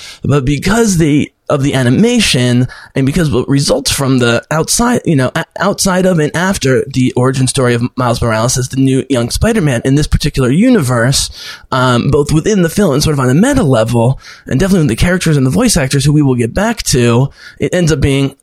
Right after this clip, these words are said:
like Wonder Woman, a much more origin story, a much more interesting origin story, excuse me, than it seems like on the surface. But anyways, Tom Holland, great to have back in the M C U. He's gonna be amazing in Uncharted and everything he does.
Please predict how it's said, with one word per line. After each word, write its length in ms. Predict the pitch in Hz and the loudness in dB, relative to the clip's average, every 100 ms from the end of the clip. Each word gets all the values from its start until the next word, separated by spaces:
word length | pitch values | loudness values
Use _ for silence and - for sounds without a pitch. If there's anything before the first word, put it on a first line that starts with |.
| - | -6
like 300 | - 139 131 | -2 0 0
Wonder 260 | 226 262 190 | 2 2 2
Woman, 260 | 135 123 - | 2 0 0
a 60 | 160 | -2
much 180 | 156 | 0
more 120 | 165 113 | 0 0
origin 300 | 143 139 131 | 0 0 0
story, 420 | - 120 113 113 | 0 0 0 0
a 40 | - - | -2 -2
much 300 | 160 160 - | 0 0 -2
more 160 | 151 139 | -2 -2
interesting 360 | 175 175 143 131 | -2 -2 0 0
origin 240 | 143 135 | 0 0
story, 200 | 127 107 | 0 -2
excuse 300 | 120 147 131 | 0 -2 0
me, 180 | 120 117 - - | 0 -2 -8 -6
than 140 | 123 | -2
it 80 | 127 | 0
seems 160 | 151 123 | 0 0
like 160 | 117 | 0
on 100 | 120 | 0
the 80 | 117 | -2
surface. 420 | 123 143 147 143 - _ | 0 0 0 -2 -6 _
But 200 | 135 - | -2 0
anyways, 300 | 151 139 120 - - | 0 0 -2 -4 -4
Tom 200 | - 175 | -2 0
Holland, 360 | 180 165 165 160 - - | 2 0 0 -2 -8 -6
great 160 | 143 147 | -4 -2
to 60 | 160 | 0
have 60 | |
back 160 | 151 147 | 2 2
in 80 | 147 | 2
the 40 | |
M 100 | 139 | 2
C 160 | - 135 | 0 0
U. 180 | 135 131 | 0 0
He's 100 | - | 0
gonna 100 | 131 | 0
be 40 | 120 | 2
amazing 340 | 131 139 135 | 2 2 0
in 60 | 120 | 0
Uncharted 480 | 120 - 175 170 175 | -2 0 0 0 -2
and 300 | - - 127 | -6 -4 0
everything 280 | 151 160 160 | 2 2 2
he 80 | |
does. 380 | 147 139 139 135 | 2 2 2 -2